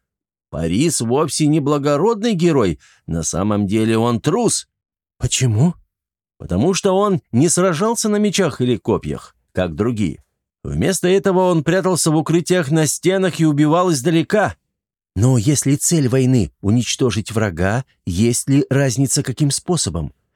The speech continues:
И разве не разумнее убивать издалека, избегая опасности быть убитым самому?» «Когда-нибудь ты поймешь», — сказал Берил. «А сейчас ты еще слишком молод». «А в кого он целится?» —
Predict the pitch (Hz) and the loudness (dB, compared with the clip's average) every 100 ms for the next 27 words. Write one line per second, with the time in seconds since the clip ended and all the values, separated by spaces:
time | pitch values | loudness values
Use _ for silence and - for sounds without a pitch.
0 | _ 117 120 120 104 117 127 120 120 113 | _ 0 2 2 0 0 2 2 2 0
1 | 101 156 214 160 117 107 120 113 127 123 | 0 0 0 2 2 0 0 0 0 0
2 | 127 95 123 135 - 160 104 82 110 113 | -2 -2 0 0 0 0 0 -2 -2 0
3 | 113 110 - 113 107 123 127 - 101 117 | 0 -2 -2 -2 -2 -4 -4 -4 -2 -2
4 | 117 98 113 120 131 - 147 147 151 196 | -2 -2 -2 0 -2 0 -2 0 0 -2
5 | - _ _ _ _ _ _ _ _ _ | -4 _ _ _ _ _ _ _ _ _
6 | _ _ - 170 180 220 202 165 151 - | _ _ -4 -2 0 2 2 2 0 -2
7 | 139 143 123 110 101 87 67 - - _ | -2 -2 2 2 2 0 -2 -8 -12 _
8 | - - 85 80 73 80 76 80 - _ | -20 -12 -8 -8 -8 -8 -8 -8 -10 _
9 | _ _ - 190 196 196 160 175 147 - | _ _ -8 -6 -2 -2 0 0 0 0
10 | 131 110 110 98 95 87 - 92 87 78 | -2 0 -2 -2 -2 -4 -4 -2 -2 -4
11 | 62 - - _ _ _ _ _ _ - | -10 -16 -20 _ _ _ _ _ _ -2
12 | 127 - 175 202 175 120 - 185 101 - | 0 2 2 4 2 2 0 -2 -2 -4
13 | 78 | -6